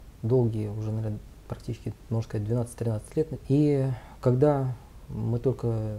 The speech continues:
собирались приступать к его строительству, честно говоря, у меня не было ни ясного представления, ни ясного видения, каким образом мы сможем это сделать. У меня на тот момент не было ни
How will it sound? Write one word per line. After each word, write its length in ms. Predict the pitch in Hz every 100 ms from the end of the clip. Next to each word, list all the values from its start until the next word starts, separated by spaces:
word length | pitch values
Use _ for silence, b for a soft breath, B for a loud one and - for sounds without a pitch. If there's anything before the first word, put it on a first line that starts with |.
| 110 -
собирались 320 | 117 123 117
приступать 460 | 113 110 - 160
к 40 | 160
его 120 | 117
строительству, 580 | - 117 110 107 - -
честно 300 | - 113 123
говоря, 180 | 120 143
у 40 |
меня 120 | 127
не 100 | 123
было 300 | 117 107 104 107
ни 220 | 107 110
ясного 360 | 113 117 - 113
представления, 420 | 117 - 139 117
ни 40 |
ясного 300 | 113 - 117
видения, 440 | 127 123 113 104 107 B B B -
каким 260 | 110 131
образом 200 | 123 107
мы 60 | 104
сможем 260 | 123 107 -
это 80 |
сделать. 280 | 110 110 98 -
У 40 |
меня 60 | 113
на 60 |
тот 140 | 120 117
момент 260 | 117 113
не 80 | 113
было 200 | 104 107
ни 440 | 107 117 110 104